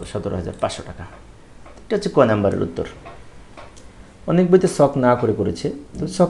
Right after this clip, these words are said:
করে করা উত্তম। আবার উদ্দীপকে ফিরে যাব। উদ্দীপকের খ নংয়ে বলেছে জাবেদা করতে ব্যাখ্যা ব্যতীত, কিন্তু আমার ব্যাখ্যা লিখব, ব্যাখ্যা লিখলে ব্যাখ্যাটা শেখা হবে। পরীক্ষার হলে না লিখলাম, কিন্তু এখানে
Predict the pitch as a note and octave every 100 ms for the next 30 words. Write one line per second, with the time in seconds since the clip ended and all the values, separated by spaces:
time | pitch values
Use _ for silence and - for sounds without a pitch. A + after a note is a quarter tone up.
0 | - C3+ A#2+ G#2 G2+ - E2+ F#2+ - -
1 | - - - - - - - - - -
2 | - - - - - - - - C3+ C#3+
3 | B2+ A#2 G2 - F#2 - F#2 - - A#2
4 | B2 B2+ B2 - B2+ B2+ A#2+ A#2 A2+ -
5 | B2+ A#2 A2 G#2 F#2 A#2+ A#2 G#2+ - G2
6 | F2+ - D#3+ - - - - - F3 G3
7 | D#3 D3+ - D3+ B2+ A#2 D3+ C#3+ - B2+
8 | A#2+ A#2 A2 A2 A2 G#2 A2 G#2+ F#2+ -
9 | - - - - - - E3 F3 G3+ G#3+
10 | G#3 D#3+ C#3+ A#2 - G2+ B2+ B2+ B2+ A#2
11 | A2+